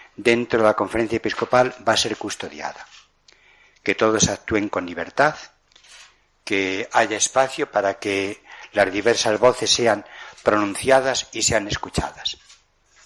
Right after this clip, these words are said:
También aludí en el saludo a los obispos, estamos todos unidos por la ordenación sacramental, episcopal en concreto, y estamos unidos en la misma misión.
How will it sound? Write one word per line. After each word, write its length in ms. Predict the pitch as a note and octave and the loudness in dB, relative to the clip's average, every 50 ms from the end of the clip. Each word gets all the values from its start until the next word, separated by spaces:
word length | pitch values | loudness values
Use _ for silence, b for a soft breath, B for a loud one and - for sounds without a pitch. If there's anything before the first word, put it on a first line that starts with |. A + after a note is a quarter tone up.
| B B B B B B B B B B B B _ | B B B B B B B B B B B B _
También 320 | - G#2+ G2 G2+ G#2 G2+ | -2 -2 0 0 0 0
aludí 600 | G#2+ G2+ G2 G2+ F#2+ F2 A2+ B2+ D3 F3 G#3+ A3 - _ _ _ _ _ _ _ | 0 0 0 -2 -4 -6 -6 -6 -6 -6 -8 -12 -18 _ _ _ _ _ _ _
en 380 | - G#2 G2 F#2 F#2+ F#2+ F#2 F#2 | -14 -12 -10 -10 -10 -10 -8 -6
el 120 | F#2 F2+ | -2 0
saludo 840 | - - G2 F#2 F#2 G2+ G#2 F#2+ F#2+ G2 F#2 F#2+ F#2 F2+ G2 - - - | 0 0 0 0 -2 -2 -2 0 2 2 4 4 4 2 0 -2 -4 -4
a 100 | A2+ G2+ | -4 -4
los 180 | G2 F#2+ G2 | -2 -4 -4
obispos, 560 | G2 G2 A#2 A#2+ - - D3 D#3+ E3 - - - _ _ _ B B B B B B B B B B B | -2 -2 -4 -4 -2 -4 -4 -4 -4 -6 -10 -12 _ _ _ B B B B B B B B B B B
estamos 600 | - A2 G2 - - C#3 C3+ C3+ C3 A#2+ - - | -2 0 2 4 4 4 4 4 2 0 -2 0
todos 320 | - C#3+ C#3+ C3+ C#3 A#2+ G#2+ | 2 2 2 4 2 0 0
unidos 800 | B2 G#2 G#2 G#2+ G#2 G2 E2 E2 D#2+ - - - - - _ _ _ b b b b b b b b b - | 0 0 2 2 2 2 0 -2 -4 -2 -2 -4 -4 -6 _ _ _ b b b b b b b b b 4
por 140 | A2+ G#2 G2 | 6 6 8
la 100 | G2+ G2 | 6 6
ordenación 580 | F#2+ G2 G2+ G2 G2 F#2 - - B2 B2+ B2 | 4 4 2 2 2 2 2 2 2 2 4
sacramental, 960 | A#2+ - A#2+ - A2 G#2 F#2+ F#2+ F#2 F#2 - - G#2 G2 F2 E2 E2 E2 - - _ | 4 2 2 4 2 2 2 2 0 -2 4 6 6 6 6 4 -4 -12 -16 -20 _
episcopal 480 | - - - - D2+ - - F#2+ F#2 F2+ | -12 -12 -10 -8 -4 2 2 2 2 2
en 100 | F2 E2+ | -2 -6
concreto, 680 | - E2+ E2 - G#2 A2+ A2 - C#3 D#3 F#3+ - _ _ _ - | -8 -8 -6 -2 0 0 0 0 -2 -6 -6 -8 _ _ _ -2
y 100 | A2 A2 | -2 0
estamos 420 | G#2 - C#3 C3 C3+ C3 A#2+ - | 2 4 4 4 4 4 0 0
unidos 520 | A#2+ A2+ B2 C3+ B2+ B2+ C3 A#2+ - - - - | 0 0 0 2 2 2 2 2 0 -2 -2 -2
en 140 | A#2 A2 | 0 2
la 120 | G#2+ G#2 G2 | 2 2 2
misma 300 | G#2 A2+ A2+ A2+ A2 F#2+ | 0 -4 -6 -4 -6 -6
misión. 320 | F2+ F2 - - - - | -4 -6 -8 -8 -8 -12